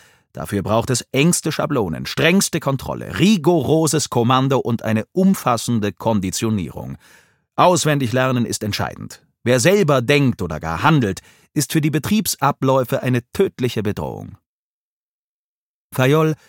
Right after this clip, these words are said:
saugt Taylor auf und bastelt sich aus den Grundlagen dieses menschenverachtenden Blicks auf die Organisation seine Führungstheorie.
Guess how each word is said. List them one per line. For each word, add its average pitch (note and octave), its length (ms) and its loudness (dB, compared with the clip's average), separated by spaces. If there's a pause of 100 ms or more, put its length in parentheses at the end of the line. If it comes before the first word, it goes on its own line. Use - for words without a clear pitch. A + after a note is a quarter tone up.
(120)
saugt C3+ 480 0
Taylor C#3 460 2
auf B2+ 340 2
und C3 400 -2
bastelt A2 440 -2
sich G2+ 260 -4
aus F2+ 120 -4
den G2+ 200 -2
Grundlagen F#2 720 -2
dieses F2 280 -6
menschenverachtenden F#2+ 1000 -2
Blicks G2 300 -4
auf F2+ 140 -4
die F2 120 -6
Organisation F#2 880 -2 (180)
seine C3 480 2
Führungstheorie. D#2 960 -6